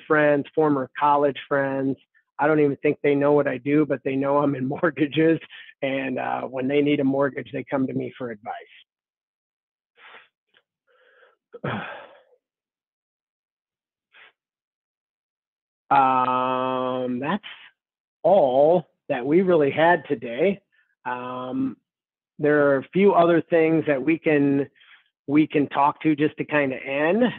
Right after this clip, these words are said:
um, but put some ideas in the chat if there's some other things that you are doing to stay in touch with your clients. Um, here is my challenge to you. Um, I told you that my income,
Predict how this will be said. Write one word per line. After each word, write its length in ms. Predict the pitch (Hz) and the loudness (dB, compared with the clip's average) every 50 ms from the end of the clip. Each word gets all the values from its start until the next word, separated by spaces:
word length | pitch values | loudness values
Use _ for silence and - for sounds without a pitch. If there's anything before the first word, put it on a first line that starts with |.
| - _ | -10 _
um, 540 | 139 135 127 127 123 123 123 123 127 123 120 117 | -6 -4 -4 -4 -4 -4 -4 -4 -6 -6 -4 -4
but 180 | 135 131 113 - _ _ | -6 -6 -6 -8 _ _
put 160 | - 214 214 - - | -2 -2 -2 -2 -2
some 180 | 190 190 175 156 - | 0 0 0 0 -2
ideas 520 | 151 156 156 135 123 143 147 156 160 151 - | -2 -2 -2 0 0 0 2 2 2 2 0
in 160 | 156 143 135 | 0 -2 -2
the 100 | 123 117 - - - - | -4 -8 -10 -10 -8 -6
chat 320 | 139 131 143 170 202 196 - _ _ _ _ _ | -2 0 0 0 0 -2 -4 _ _ _ _ _
if 100 | 147 139 - - | -8 -8 -4 -2
there's 200 | 151 147 143 131 - | 0 0 0 -2 -4
some 200 | - 143 131 - - | -4 -6 -6 -4 -2
other 200 | 143 143 147 165 | -2 0 0 0
things 380 | 151 - - 156 151 156 156 139 - | 0 0 0 2 2 2 0 0 0
that 180 | 151 139 131 - | -2 -2 -2 -4
you 440 | 139 139 151 160 160 160 160 160 151 - _ _ _ _ _ _ _ _ _ _ _ _ _ - | -2 0 2 4 6 6 4 4 2 -2 _ _ _ _ _ _ _ _ _ _ _ _ _ -2
are 140 | 143 139 131 | -2 -2 -2
doing 480 | 120 143 143 147 156 165 175 185 175 | -2 -2 0 2 4 4 4 4 2
to 80 | 156 147 - | 0 -2 -4
stay 240 | - 160 151 147 143 | -2 0 0 0 0
in 120 | 139 135 110 - - - | -2 -4 -6 -8 -8 -2
touch 200 | 151 147 147 - | -2 -2 0 0
with 120 | 151 143 - | -2 -2 -2
your 140 | 139 135 120 | -4 -8 -8
clients. 520 | - - 156 160 165 175 202 220 220 - - - - _ _ _ _ _ _ _ - | -4 0 0 2 2 2 2 0 -2 -4 -8 -16 -20 _ _ _ _ _ _ _ -10
Um, 540 | 123 120 120 120 120 120 120 123 127 - - - | -8 -8 -8 -8 -8 -6 -6 -6 -6 -6 -8 -4
here 260 | - 160 170 185 190 | 2 4 4 4 4
is 280 | 156 156 151 147 135 117 | 4 2 2 2 2 2
my 600 | 139 139 143 147 147 143 147 143 143 143 143 135 - - | 0 2 2 4 4 2 2 2 2 0 0 -2 -4 -4
challenge 400 | 151 147 143 139 139 139 135 123 - - | -4 -2 -2 -2 -2 -4 -4 -6 -8 -8
to 60 | - | -8
you. 300 | 135 123 120 110 95 - _ _ _ _ _ _ _ _ _ _ _ _ _ _ _ _ | -6 -6 -6 -10 -12 -18 _ _ _ _ _ _ _ _ _ _ _ _ _ _ _ _
Um, 520 | 113 107 104 101 101 101 101 98 98 92 - - | -18 -14 -14 -12 -12 -12 -12 -12 -12 -14 -16 -16
I 160 | - 117 113 113 - | -16 -16 -16 -10 -4
told 220 | - 151 160 147 131 | 0 2 2 2 2
you 140 | 147 156 | 0 0
that 180 | 143 147 139 123 | 0 0 -2 -2
my 220 | 131 139 143 143 | -2 -2 -2 -2
income, 840 | 135 - 151 151 151 147 139 - 147 143 139 139 139 139 139 139 131 | -4 -4 -2 -2 0 -2 0 0 0 0 2 2 0 0 -2 -2 -4